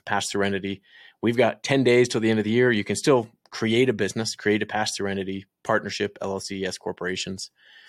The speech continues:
and do this by the end of the year. Um, but just make sure, yeah, just I'd go through the, go to the Wealth Game, at, at a minimum, go to the Wealth Game Basics, just that free course I've got, and fill out your income tax projection to get a feel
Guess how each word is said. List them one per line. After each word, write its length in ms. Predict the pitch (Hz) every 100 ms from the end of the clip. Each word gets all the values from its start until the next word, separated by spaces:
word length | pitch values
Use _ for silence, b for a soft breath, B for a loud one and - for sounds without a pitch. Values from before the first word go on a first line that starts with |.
| b b b -
and 280 | 95 92 90
do 160 | 104 104
this 160 | 101
by 140 | 98 95
the 100 | 95
end 80 |
of 60 | 90
the 40 | 95
year. 280 | 131 156 - B B B B B B B 101
Um, 300 | 98 98 98
but 140 | 98
just 400 | 117 107 - - B -
make 260 | 117 123
sure, 460 | - 127 120 120 113 B B B _ _
yeah, 200 | 101 92 -
just 220 | 110 -
I'd 160 | 117 113
go 120 | 120
through 340 | 110 120 110
the, 300 | 104 101 95 -
go 80 | 117
to 80 | 107
the 60 |
Wealth 260 | 104 110 -
Game, 380 | 107 104 104 98
at, 160 | 101 -
at 120 | 101
a 40 |
minimum, 300 | 107 127 131
go 140 | 117 117
to 80 |
the 100 | 104
Wealth 240 | 101 110 -
Game 220 | 107 101
Basics, 580 | 87 104 - 123 - -
just 160 | 92
that 160 | 95 -
free 140 | 104
course 320 | 104 - 101 98
I've 120 | 95
got, 320 | 98 95 - B B B B -
and 100 | 92
fill 240 | - 117 110
out 140 | -
your 120 | 98
income 220 | 101 101
tax 260 | 95 101 92
projection 540 | - 95 95 - 98
to 100 | 92
get 160 | 95 98
a 40 |
feel 500 | 92 98 98 98 90